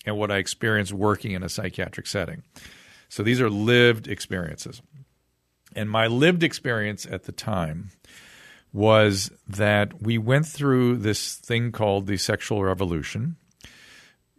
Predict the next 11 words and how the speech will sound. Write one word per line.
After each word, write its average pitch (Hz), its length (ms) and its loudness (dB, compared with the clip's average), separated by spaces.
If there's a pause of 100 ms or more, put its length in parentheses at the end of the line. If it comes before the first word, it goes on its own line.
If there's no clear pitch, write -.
(140)
It, 113 220 2 (260)
it - 200 0
came 175 480 6
out 131 300 8
of 98 440 2 (640)
a 107 120 2
massive 117 880 4 (120)
uncoupling 101 760 -2
from 98 460 -4
our 92 200 0
biology 95 880 2